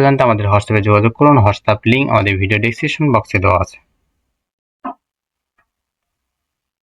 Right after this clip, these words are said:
তাই আর বেশি কথা না বলে চলে যায় মিল-, মূল ভিডিওটিতে।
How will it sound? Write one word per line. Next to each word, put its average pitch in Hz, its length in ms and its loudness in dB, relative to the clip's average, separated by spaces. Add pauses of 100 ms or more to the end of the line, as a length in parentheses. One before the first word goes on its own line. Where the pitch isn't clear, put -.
(920)
তাই 110 160 4
আর 104 100 2
বেশি 104 240 0
কথা 135 180 0
না 135 140 0
বলে 139 200 -2
চলে 113 240 0
যায় 107 160 2
মিল-, 104 360 0
মূল 131 280 4
ভিডিওটিতে। 101 540 0